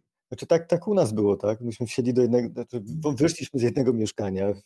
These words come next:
w-, wsiedliśmy do jednego samochodu, tym jednym samochodem dojechaliśmy do sądu,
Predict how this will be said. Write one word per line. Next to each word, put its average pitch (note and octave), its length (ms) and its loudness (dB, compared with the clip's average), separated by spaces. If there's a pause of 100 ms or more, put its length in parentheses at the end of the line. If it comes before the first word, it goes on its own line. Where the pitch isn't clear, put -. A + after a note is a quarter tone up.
w-, B2 420 0
wsiedliśmy - 720 -4
do A#2+ 80 2
jednego A#2 280 2
samochodu, G2 640 -4 (360)
tym G2+ 140 -4
jednym C#3+ 260 2
samochodem B2+ 480 2
dojechaliśmy A2+ 540 0
do A2+ 120 0
sądu, F#2+ 540 -4